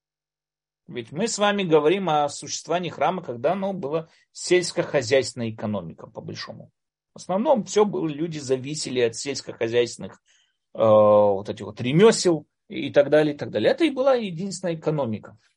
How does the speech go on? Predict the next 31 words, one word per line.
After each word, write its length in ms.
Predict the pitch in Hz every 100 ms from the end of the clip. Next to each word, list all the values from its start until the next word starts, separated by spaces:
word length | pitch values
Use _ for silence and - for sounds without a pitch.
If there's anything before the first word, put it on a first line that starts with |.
| _ _ _ _ _ _ _ _ _
Этот 420 | - 226 359 - -
путник, 500 | 196 175 175 185 165
у 80 |
него, 280 | 160 139 143
наверное, 420 | 226 151 151 180
или 220 | 147 190 170
есть 400 | 117 117 113 -
поле, 280 | 117 127
или 140 | 156 135
он 160 | 117 110
работает 520 | 117 107 113 139 -
на 100 | 147
поле, 260 | - 151
или 60 | 110
что 160 | - 113
бы 120 | 110
то 100 | 104
ни 140 | 92
было. 240 | 113 165 - _ _ _ -
Он 220 | 190 269
идёт 260 | 185 202 214
сейчас, 380 | 165 185 190
и 80 | 147
идёт 260 | 127 143 123
дождь. 240 | 113 -
Он 80 | 120
не 80 | 127
понимает 500 | 113 113 113 170 165
пользу 300 | 151 147 123
этого 240 | 120 113
дождя. 400 | 101 104 - 226